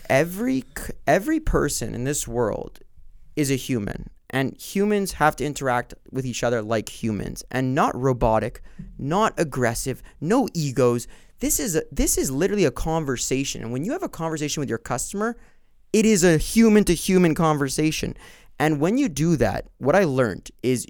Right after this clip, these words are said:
you can build someone to become your best friend, and what we call best friends, friends of Midday Squares. So my goal at Midday Squares is to turn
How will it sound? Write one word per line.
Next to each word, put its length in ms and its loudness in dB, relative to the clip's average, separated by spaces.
you 200 -4
can 180 -2
build 420 4
someone 340 0
to 80 -8
become 340 -4
your 140 -4
best 240 -2
friend, 240 -8
and 100 -8
what 60 4
we 100 2
call 240 2
best 220 2
friends, 220 -2
friends 260 0
of 80 -2
Midday 300 -2
Squares. 440 -2
So 340 2
my 280 2
goal 360 4
at 40 0
Midday 200 0
Squares 340 -2
is 140 -6
to 120 -12
turn 220 -4